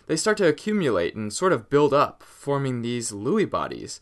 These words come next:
and ultimately end up damaging the cell. Symptoms of Lewy body dementia include problems with thinking and memory, movements and trembling,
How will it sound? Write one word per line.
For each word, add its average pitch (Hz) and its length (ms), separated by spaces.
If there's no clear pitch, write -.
and 165 220
ultimately 196 500
end 156 140
up 139 140
damaging 127 420
the 107 80
cell. - 480
Symptoms 151 560
of 120 100
Lewy 135 260
body 117 220
dementia 123 460
include 113 480
problems 135 360
with 123 160
thinking 165 440
and 127 120
memory, 113 520
movements 156 520
and 131 160
trembling, 131 640